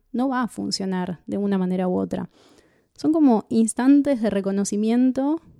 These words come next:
sobre cuál es el alcance que tenemos los humanos en este fragmento de espacio-tiempo que nos tocó y cómo lo que realmente tenemos en nuestro poder es el presente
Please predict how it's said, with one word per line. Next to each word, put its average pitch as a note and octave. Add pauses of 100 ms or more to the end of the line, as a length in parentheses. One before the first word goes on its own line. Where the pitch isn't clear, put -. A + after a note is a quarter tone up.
(280)
sobre G3 (320)
cuál A#3+
es C#4
el B3+
alcance A#3
que A3
tenemos G3+
los F#3
humanos G#3+
en F#3
este F#3
fragmento G3
de G#3
espacio-tiempo G3+
que F#3
nos F3+
tocó G3 (640)
y A3
cómo C4
lo G3+
que G#3
realmente B3+
tenemos A3+ (100)
en G3+
nuestro G3
poder G3+
es A#3+
el F#3+
presente A3